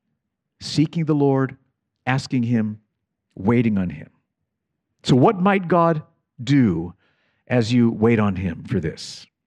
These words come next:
God might, maybe tomorrow morning, you're just waiting on the Lord, you're reading the scriptures, worshiping, and asking Him, "Lord, give me something to share with your people Saturday." He might bring a scripture into your mind with power, that,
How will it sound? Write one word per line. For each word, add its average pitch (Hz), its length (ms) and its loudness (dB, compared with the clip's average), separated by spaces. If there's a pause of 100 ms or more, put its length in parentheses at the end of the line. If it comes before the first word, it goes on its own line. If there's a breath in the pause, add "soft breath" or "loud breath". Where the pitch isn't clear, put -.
(760)
God 151 320 2
might, 135 400 2 (200)
maybe 143 120 0
tomorrow 139 300 2
morning, 135 380 4
you're 120 120 2
just 117 260 -10 (260)
waiting 123 280 0
on 143 100 -2
the 151 80 2
Lord, 139 260 2
you're 107 160 -2 (460)
reading 131 180 -2
the 135 60 -4
scriptures, - 520 -4
worshiping, 131 560 -4
and 98 140 -6 (320 soft breath)
asking 131 320 -4
Him, 127 80 0
"Lord, 117 180 0
give 175 160 0
me 220 80 2
something 180 440 -2
to 143 80 -2
share 147 260 -6
with 127 180 -4
your 127 80 -10
people 123 340 -10
Saturday." 107 600 -10 (760 soft breath)
He - 160 4
might 220 240 4
bring 147 320 2
a 135 80 0
scripture - 560 0
into 127 140 0
your 123 100 2
mind 113 260 0
with 104 200 -4
power, 175 680 2
that, 104 120 -4